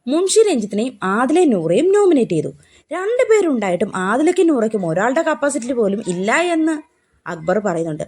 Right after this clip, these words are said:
പിന്നെ മുൻഷിക്കാണെങ്കിൽ ഇൻവോൾവ്മെന്റ് കുറവാണെന്നും. അഞ്ചാമത് വന്ന ആർ ജെ ബിൻസിയായിരുന്നു. ശൈത്യയെ നെവിനെ നോമിനേറ്റ് ചെയ്ത് രണ്ടുപേരും ആക്റ്റീവ് അല്ല എന്നതായിരുന്നു കാരണം. ആറാമത് വന്ന ഒനിയൽ സാബു ആയിരുന്നു. ആക്റ്റീവ് അല്ല എന്ന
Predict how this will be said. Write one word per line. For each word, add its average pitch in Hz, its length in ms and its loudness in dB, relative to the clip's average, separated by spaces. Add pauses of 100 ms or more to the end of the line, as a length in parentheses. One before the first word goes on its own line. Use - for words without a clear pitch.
(300)
പിന്നെ 427 220 0
മുൻഷിക്കാണെങ്കിൽ 262 680 0
ഇൻവോൾവ്മെന്റ് 208 560 0
കുറവാണെന്നും. 151 600 -2 (880)
അഞ്ചാമത് 403 580 0
വന്ന 440 120 0
ആർ 220 280 2
ജെ 269 160 -2
ബിൻസിയായിരുന്നു. 185 640 -4
ശൈത്യയെ 392 540 0
നെവിനെ 233 340 -2
നോമിനേറ്റ് 202 440 -2
ചെയ്ത് 147 260 -4
രണ്ടുപേരും 262 580 0
ആക്റ്റീവ് 311 420 -2
അല്ല 277 120 0
എന്നതായിരുന്നു 226 580 -2
കാരണം. 240 440 -2 (760)
ആറാമത് 415 600 4
വന്ന 453 120 -2 (140)
ഒനിയൽ 208 260 -2
സാബു 240 380 -2
ആയിരുന്നു. 147 460 -4 (380)
ആക്റ്റീവ് 427 480 0
അല്ല 247 140 -4
എന്ന 220 180 -2